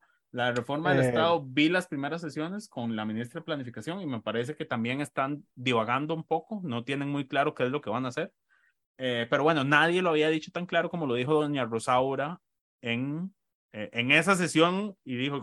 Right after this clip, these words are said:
Speaker 1: "Yo por eso no, yo, yo no estoy de acuerdo que empecemos a convocar aquí gente por convocar,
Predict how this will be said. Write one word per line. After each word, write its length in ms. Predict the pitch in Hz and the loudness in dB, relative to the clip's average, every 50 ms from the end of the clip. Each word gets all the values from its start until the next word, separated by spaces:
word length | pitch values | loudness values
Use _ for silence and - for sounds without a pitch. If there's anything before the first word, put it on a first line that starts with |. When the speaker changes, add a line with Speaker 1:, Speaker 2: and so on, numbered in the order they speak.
| 127 120 | -4 -4
Speaker 1:
"Yo 160 | 110 107 107 | -4 -6 -6
por 120 | - 143 | -2 -4
eso 180 | 151 147 147 143 - | -4 -4 -4 -8 -10
no, 100 | 139 127 | -8 -8
yo, 160 | 127 131 131 | -8 -6 -6
yo 80 | 127 127 | -4 -4
no 60 | 131 | -4
estoy 160 | 131 131 165 | -4 -4 -4
de 80 | 160 170 | -4 -4
acuerdo 260 | - 180 170 170 180 | 2 2 2 2 2
que 80 | - 175 | -2 -4
empecemos 380 | 147 - 123 107 120 127 135 | -6 -4 -6 -4 -4 -2 -4
a 60 | 156 151 | -4 -4
convocar 440 | - 151 127 104 95 - 123 131 | -2 -4 -4 -4 -4 -2 0 0
aquí 220 | 135 131 - 151 143 | 0 -2 -4 -6 -4
gente 260 | 147 139 143 - 156 | -4 -4 -4 -6 -6
por 140 | 156 156 151 | -8 -8 -6
convocar, 500 | - 135 107 92 - - - 139 196 | -4 -4 -4 -4 -2 0 0 0 0